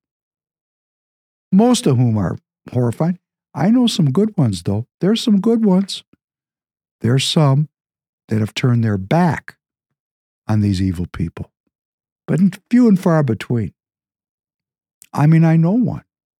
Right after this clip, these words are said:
I know one. The family's Christian, and they're just, you know, they've acquired all this wealth.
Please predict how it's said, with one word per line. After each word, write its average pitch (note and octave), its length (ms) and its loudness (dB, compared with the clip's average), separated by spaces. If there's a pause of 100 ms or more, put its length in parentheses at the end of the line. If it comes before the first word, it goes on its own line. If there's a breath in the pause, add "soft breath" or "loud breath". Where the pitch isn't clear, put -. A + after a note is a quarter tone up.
(640)
I G2+ 180 -4
know G2 180 -2
one. A#2 360 -4 (300 soft breath)
The G#2+ 80 -8
family's A#2 500 -2
Christian, D#3+ 640 -4 (600)
and E3 100 0
they're F3 80 2
just, F3 360 -2
you F#3 80 0
know, F3+ 120 0
they've D#3+ 180 0
acquired D#3 540 0
all C#3 180 0
this D#3 260 0
wealth. B2 340 -2